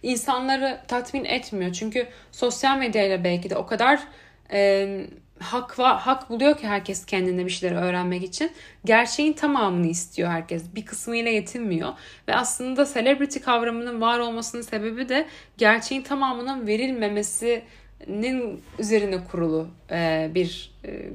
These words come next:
garantisi var aslında. Celebrity kavramının ve belki de bir siyasetçinin de bununla paralel duruşunun, yani bir otoritesinin olabilmesi için bazı şeylerin onlarla ilgili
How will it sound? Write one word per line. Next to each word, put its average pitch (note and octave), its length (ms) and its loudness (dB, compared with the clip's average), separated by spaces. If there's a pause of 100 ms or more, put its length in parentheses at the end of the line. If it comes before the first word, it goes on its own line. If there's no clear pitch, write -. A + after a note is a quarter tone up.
(160)
garantisi F3 520 2
var E3 100 2
aslında. E3 420 -2
Celebrity A3 480 -2
kavramının F#3+ 540 2
ve F3 120 0
belki F#3+ 260 2
de F#3+ 120 0
bir F#3 160 -4 (280)
siyasetçinin A3 760 2
de G3+ 100 2
bununla F#3 240 0
paralel F3 380 4
duruşunun, F3 460 -2
yani F3 180 2
bir G3 180 -2
otoritesinin A3 600 0
olabilmesi F#3 500 0
için D#4+ 280 -4 (380)
bazı C4+ 380 8
şeylerin F#3+ 380 2
onlarla A3 400 0
ilgili A3 400 0